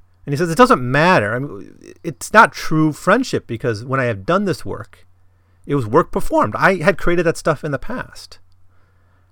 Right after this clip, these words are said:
Right? It's only now it's being recognized. And again, this is another criticism, I think, of middle-class tastes and how they just kinda consume ideas, and they don't really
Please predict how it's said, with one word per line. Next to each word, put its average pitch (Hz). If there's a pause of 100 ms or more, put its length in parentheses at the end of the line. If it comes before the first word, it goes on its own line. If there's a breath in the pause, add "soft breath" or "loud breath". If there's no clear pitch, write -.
(160)
Right? 117
It's 135
only 165
now 147
it's 143
being 120
recognized. 117
And 156 (360 loud breath)
again, 196
this 214
is 220
another 180
criticism, 143
I 123
think, 120
of 104
middle-class 104
tastes -
and 98
how 107
they 101
just 98
kinda 101
consume 104
ideas, 90
and 101
they 104
don't 147
really 101